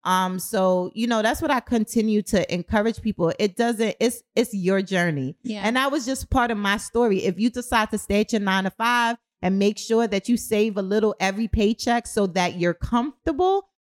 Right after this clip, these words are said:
Speaker 1: that's what you do. Don't let anybody dictate to you how you're, but I know for me, if I did not jump, that I probably wouldn't have been here today. A
Speaker 2: Wow.
Speaker 1: year after I left my nine-to-five,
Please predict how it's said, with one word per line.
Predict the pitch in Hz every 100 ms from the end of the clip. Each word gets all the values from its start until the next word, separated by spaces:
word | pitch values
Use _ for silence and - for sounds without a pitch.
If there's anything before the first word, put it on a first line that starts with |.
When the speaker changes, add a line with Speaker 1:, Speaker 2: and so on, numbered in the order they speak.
| -
Speaker 1:
that's | 196 -
what | 208 214
you | 208
do. | 151 208 202 143 - _
Don't | 202 214 254
let | 254 -
anybody | 220 226 196 196 202
dictate | 151 202 - - 202
to | -
you | 180 185
how | 175 175
you're, | 175 170 - _
but | 202 208
I | 247
know | 269 247 247 247 -
for | 220
me, | 190 190 208 214 -
if | 180
I | 170 196
did | 185 185 170
not | 170 175 - 165
jump, | 170 175 262 - _ _
that | 180 185 -
I | 175
probably | 233 208 196 180 185
wouldn't | 165 170 165 165
have | 160 170 160
been | 160 170
here | 160
today. | - 165 151 135
A | 175
Speaker 2:
Wow. | 175 214
Speaker 1:
year | 226 269 285 -
after | 202 220 - 202 165 -
I | 170
left | 170 165 170 -
my | 190 165
nine-to-five, | 165 156 160 - 156 143